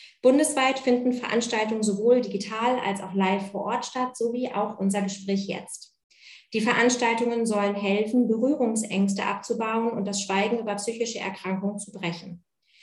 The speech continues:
Es geht darum, dazu zu motivieren, offen über Probleme zu reden, sich Hilfe zu suchen und Hilfs- und Beratungsangebote kennenzulernen.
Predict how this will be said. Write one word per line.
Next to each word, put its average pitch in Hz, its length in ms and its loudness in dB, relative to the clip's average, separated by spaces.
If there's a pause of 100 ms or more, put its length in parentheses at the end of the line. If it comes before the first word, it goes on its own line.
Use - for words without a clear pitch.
(220)
Es 220 160 -2
geht 262 360 0
darum, 247 480 0
dazu 226 380 -2
zu 226 140 -6
motivieren, 226 680 0
offen 214 260 -2
über 196 180 0
Probleme 269 440 -2
zu - 160 -6
reden, 208 540 -2 (200)
sich 294 200 -4
Hilfe 320 320 2
zu 240 160 -2
suchen 247 360 2
und 196 160 0
Hilfs- 240 320 4
und 208 160 -2
Beratungsangebote 196 1000 0
kennenzulernen. 175 1040 -4